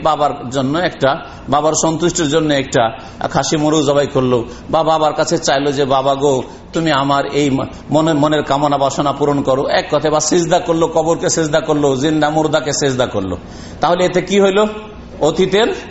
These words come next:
সমস্ত আমল ধ্বংস হয়ে গেল। বিদআতের ক্ষেত্রে নামাজ পড়লো, আর নামাজের মধ্যে নাওয়াইতো পড়লো, উচ্চারণ করে নিয়ত পড়লো, নবী করেননি, জীবনে করেননি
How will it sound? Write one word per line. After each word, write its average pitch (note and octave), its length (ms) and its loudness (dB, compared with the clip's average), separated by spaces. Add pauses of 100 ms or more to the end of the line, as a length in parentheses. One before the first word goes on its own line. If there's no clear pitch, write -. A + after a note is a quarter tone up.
(400)
সমস্ত D4 500 2
আমল A3 240 2
ধ্বংস E3 280 0
হয়ে G#2+ 200 -2
গেল। F2 180 -4 (640)
বিদআতের F3 520 2
ক্ষেত্রে D3+ 540 0 (340)
নামাজ G#3+ 300 2 (120)
পড়লো, D#3+ 380 2 (320)
আর G3 200 2
নামাজের G#3 440 2
মধ্যে G3+ 240 0
নাওয়াইতো F3 380 0
পড়লো, G2+ 260 -2 (1200)
উচ্চারণ F#3+ 420 2
করে F3 180 2
নিয়ত B2+ 200 2 (100)
পড়লো, E2+ 240 -4 (760)
নবী D#3 240 2
করেননি, F#2+ 440 0 (140)
জীবনে F3 380 2
করেননি F2 340 -2